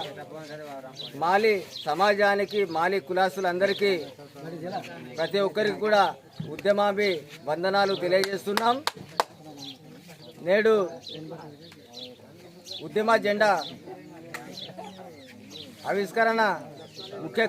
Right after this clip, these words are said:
కారణం, గతంలో మా మాలి సంఘ నాయకులు మాలీలకు కావలసిన హక్కుల కోసం పోరాటాలు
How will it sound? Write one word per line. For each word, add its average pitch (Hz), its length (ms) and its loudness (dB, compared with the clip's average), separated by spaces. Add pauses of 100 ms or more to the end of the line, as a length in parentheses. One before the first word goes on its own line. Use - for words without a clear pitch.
కారణం, 220 340 6 (1300)
గతంలో 220 440 4 (460)
మా 180 100 4 (120)
మాలి 196 280 4
సంఘ 220 180 2 (140)
నాయకులు 220 480 6 (2250)
మాలీలకు 226 540 4 (120)
కావలసిన 220 520 4 (640)
హక్కుల 208 320 4 (140)
కోసం 240 300 4 (640)
పోరాటాలు 226 540 6